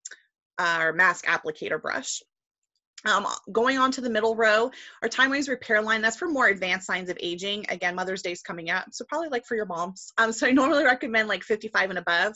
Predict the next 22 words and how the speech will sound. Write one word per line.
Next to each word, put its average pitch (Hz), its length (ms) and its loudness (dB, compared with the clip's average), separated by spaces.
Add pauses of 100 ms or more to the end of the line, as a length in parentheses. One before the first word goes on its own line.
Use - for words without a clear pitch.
on 180 140 -4
this 175 220 -8
skincare 180 360 -4
set. 180 460 0 (480)
Um, 208 180 6
it's 208 120 -4
gonna 240 200 -2
start 214 360 -2
to 202 80 -6
repair 190 680 2
the 196 100 -4
more 175 580 0 (380)
um, 170 540 2
advanced 185 380 -2
signs 165 220 -2
of 160 140 -8
aging. 156 300 -6
So, 165 160 -6
like, 160 200 -2
deep 180 220 -12
wrinkles, 185 1080 -2
sunspots, 180 640 0